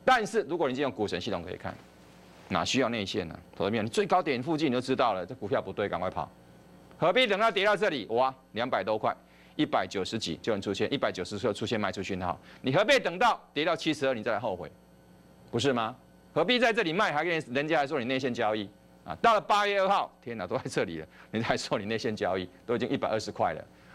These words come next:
两百二、两百一十二跌到一百二，人家还说你内线交易，那我们谁该被洗？懂没有？所以做股票的风险本来就存在，当然比期货小一点。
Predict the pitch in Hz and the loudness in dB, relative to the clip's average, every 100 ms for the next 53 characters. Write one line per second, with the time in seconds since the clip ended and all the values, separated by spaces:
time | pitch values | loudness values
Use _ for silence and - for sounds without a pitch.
0 | - 160 247 226 170 226 190 - 156 180 | 0 2 4 4 4 4 2 -2 -2 0
1 | 160 165 165 139 131 151 139 95 113 107 | -2 0 0 0 0 0 0 0 0 0
2 | 120 120 107 117 95 98 101 95 92 85 | -2 -2 -4 -2 -2 -2 -2 -2 0 -2
3 | 82 - - - - - - - - 104 | -4 -12 -16 -16 -16 -20 -20 -20 -6 -6
4 | 95 - 90 85 85 87 - - - - | -4 -4 -2 -4 -6 -8 -12 -16 -20 -20
5 | - - - - 101 98 101 80 - 135 | -20 -20 -20 -8 -4 0 -2 -4 -6 2
6 | 285 240 147 175 180 147 156 160 135 82 | 4 4 2 -2 0 0 -2 -2 -4 -4
7 | - - - - - - - 110 101 120 | -8 -20 -20 -20 -20 -20 -4 -2 0 -2
8 | 127 98 107 85 131 127 101 85 - 85 | -2 -2 -2 0 0 -2 -4 -8 -8 -4
9 | 92 90 - - - | -4 -4 -8 -10 -12